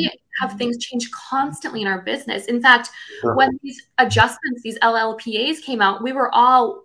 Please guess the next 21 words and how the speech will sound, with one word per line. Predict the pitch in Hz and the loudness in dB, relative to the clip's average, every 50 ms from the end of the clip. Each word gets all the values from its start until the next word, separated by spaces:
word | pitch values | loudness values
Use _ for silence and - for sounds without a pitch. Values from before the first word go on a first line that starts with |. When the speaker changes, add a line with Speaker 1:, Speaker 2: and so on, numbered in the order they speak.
| _ _ | _ _
Speaker 2:
you | 240 233 214 | -6 -4 -4
know, | 202 | -4
"What | 202 202 220 240 | -4 -2 -2 -2
does | 233 214 | -2 -4
this | 220 214 - 269 | -8 -12 -12 -10
mean? | 277 294 285 269 247 226 202 196 196 - - - - - | -10 -8 -6 -4 -2 -2 -2 -4 -6 -12 -18 -20 -20 -8
How | - - 285 | 2 2 2
does | 294 269 233 - | 2 2 -2 -8
this | - - | -8 -8
impact | 254 269 269 - 294 277 269 - - | -8 -8 -6 -6 -6 -8 -6 -4 -4
us?" | 214 208 - - - | -4 -4 -6 -10 -10
Because | 240 240 - - 247 240 240 - | -10 -6 -4 -4 -4 -4 -2 -4
there's | 240 240 240 - - | -4 -4 -4 -6 -4
so | - 254 240 | -4 -4 -2
much | 240 247 247 - - | -2 -4 -6 -10 -12
flurry | - - 220 226 233 233 240 240 220 196 190 196 196 - - _ _ | -12 -10 -6 -6 -4 -2 -2 -2 -4 -4 -6 -8 -10 -14 -20 _ _
and | - 226 226 226 | -8 -8 -8 -8
so | 226 - 240 233 | -6 -4 -4 -2
many | 233 226 214 214 | -2 -4 -4 -6
headlines. | - - 240 254 254 226 208 196 202 208 202 | -4 -4 -4 -2 0 0 0 0 -2 -4 -4
And | - 220 214 208 | -4 -4 -4 -6